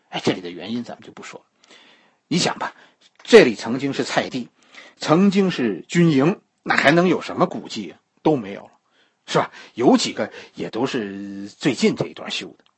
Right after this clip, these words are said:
掌柜其实啊，和月坛特别有缘。以前老来，我，我，我不是来，<laughs> 我不是来找月下老人，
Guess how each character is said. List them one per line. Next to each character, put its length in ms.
掌 340
柜 260
其 220
实 240
啊， 220
和 280
月 220
坛 560
特 160
别 120
有 160
缘。 160
以 120
前 220
老 160
来， 280
我， 220
我， 240
我 240
不 180
是 160
来， 60
<laughs> 240
我 180
不 240
是 160
来 180
找 200
月 180
下 200
老 180
人， 200